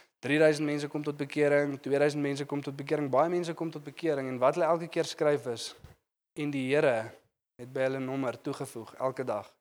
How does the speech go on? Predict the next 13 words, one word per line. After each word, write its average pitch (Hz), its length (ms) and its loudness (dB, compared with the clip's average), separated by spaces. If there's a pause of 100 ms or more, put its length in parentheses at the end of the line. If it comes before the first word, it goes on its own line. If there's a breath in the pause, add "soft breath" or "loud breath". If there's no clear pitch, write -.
die 131 120 -6
wat 131 160 -4
gered 113 320 -6
was." 104 260 -18 (420)
Die 131 220 -2
Here 170 120 6
het 147 160 4
hulle 123 180 -4
toegevoeg. 110 580 -14
Ons 156 220 -2
het 156 100 0
dit 135 100 -4
gedoen. 107 280 -10